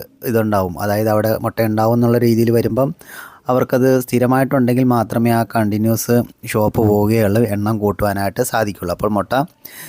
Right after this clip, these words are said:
സെയിൽ ചെയ്യുമ്പോൾ പ്രത്യേകം ശ്രദ്ധിക്കുക. ഫോളോ അപ്പ് നമ്മൾ മറക്കാതെ ചെയ്യുന്നത് ഏറ്റവും അത്യാവശ്യമായിട്ടുള്ള ഒരു കാര്യമാണ്. പ്രത്യേകിച്ച് മുട്ട ഓർഡർ ചെയ്യാൻ തന്നെ ആൾക്കാർക്ക് ബുദ്ധിമുട്ടാണ്. കാരണം തീർന്നതിന് ശേഷം മാത്രമേ അവർ ഓർഡർ ചെയ്യുള്ളൂ. ഓക്കെ, നമ്മൾ അടുത്ത ഷോപ്പിലെത്തിയിട്ടുണ്ട്. ഇതിപ്പോൾ ആലുവയ്ക്ക്,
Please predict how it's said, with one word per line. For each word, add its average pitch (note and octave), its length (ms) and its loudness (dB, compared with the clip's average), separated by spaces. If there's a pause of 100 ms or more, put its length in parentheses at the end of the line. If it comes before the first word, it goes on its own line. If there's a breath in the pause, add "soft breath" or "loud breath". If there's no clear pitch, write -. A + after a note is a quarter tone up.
(140 loud breath)
സെയിൽ A2+ 220 2
ചെയ്യുമ്പോൾ B2 260 2
പ്രത്യേകം A#2+ 360 0
ശ്രദ്ധിക്കുക. A2 480 0
ഫോളോ G#2 320 2
അപ്പ് A2 160 -2
നമ്മൾ A#2 440 -2 (520 loud breath)
മറക്കാതെ A#2 680 0
ചെയ്യുന്നത് G#2+ 420 0
ഏറ്റവും G#2+ 300 0
അത്യാവശ്യമായിട്ടുള്ള A2+ 760 0
ഒരു G#2+ 140 2
കാര്യമാണ്. F#2 320 0
പ്രത്യേകിച്ച് A2+ 420 -2
മുട്ട A2 260 0 (280)
ഓർഡർ A#2 340 2
ചെയ്യാൻ B2+ 440 2
തന്നെ C#3+ 160 4
ആൾക്കാർക്ക് B2+ 420 0
ബുദ്ധിമുട്ടാണ്. A2+ 640 0 (640 loud breath)
കാരണം A#2+ 260 2
തീർന്നതിന് C3 400 4
ശേഷം A#2+ 380 0
മാത്രമേ A2 520 0
അവർ G2 180 0
ഓർഡർ G2 280 2
ചെയ്യുള്ളൂ. F2+ 500 -2 (480 loud breath)
ഓക്കെ, A#2+ 180 0
നമ്മൾ A2 240 2
അടുത്ത G#2+ 300 -2
ഷോപ്പിലെത്തിയിട്ടുണ്ട്. G2 1080 -2
ഇതിപ്പോൾ G#2+ 300 -2
ആലുവയ്ക്ക്, G#2 560 0